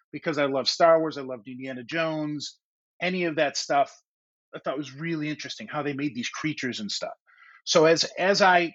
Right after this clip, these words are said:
kind of grew up and, and continued being interested in these things,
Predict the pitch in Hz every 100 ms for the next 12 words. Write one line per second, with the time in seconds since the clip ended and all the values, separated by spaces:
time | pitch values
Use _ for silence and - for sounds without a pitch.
0 | - 180 165 135 165 165 190 175 151 147
1 | 139 - 143 - 147 - - 185 175 165
2 | 127 147 147 160 - 156 143 135 127 123
3 | - 120 113 120 -